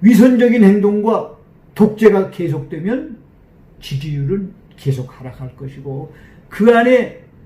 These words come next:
자꾸 갇혀서 늪속에 빠져드는 잘못을 범할 겁니다.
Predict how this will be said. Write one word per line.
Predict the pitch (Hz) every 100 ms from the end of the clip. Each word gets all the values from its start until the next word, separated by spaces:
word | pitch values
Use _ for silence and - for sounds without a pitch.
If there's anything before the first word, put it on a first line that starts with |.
| -
자꾸 | - 185 220
갇혀서 | - - 139 - 156 202 226 - - _ _ _ _ _ _ -
늪속에 | 139 208 - 220 220 214 -
빠져드는 | 196 196 190 185 165 185 196 123 - _ _ - - - _ - _ - - _ - -
잘못을 | - 139 139 135 143 -
범할 | - 135 -
겁니다. | - 135 - -